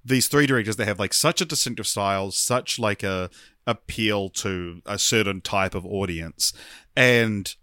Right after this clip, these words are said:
I think that this is Nolan's opus in the same way that I think Inglourious Basterds was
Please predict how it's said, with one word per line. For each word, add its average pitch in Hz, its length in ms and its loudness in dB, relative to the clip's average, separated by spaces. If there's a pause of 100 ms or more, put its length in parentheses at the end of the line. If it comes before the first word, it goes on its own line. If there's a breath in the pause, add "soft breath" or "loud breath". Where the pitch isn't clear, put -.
(380)
I 131 140 4
think - 800 -2 (440)
that 110 540 0 (1080)
this 139 300 2
is 123 460 -4 (600)
Nolan's 101 540 -2
opus 95 520 -2
in 113 140 -4
the 107 80 -8
same 98 360 -4
way 95 160 -6
that 95 100 -6
I 92 120 -4
think 95 440 -6 (400 soft breath)
Inglourious 107 420 -2
Basterds 98 840 -4
was 90 640 -4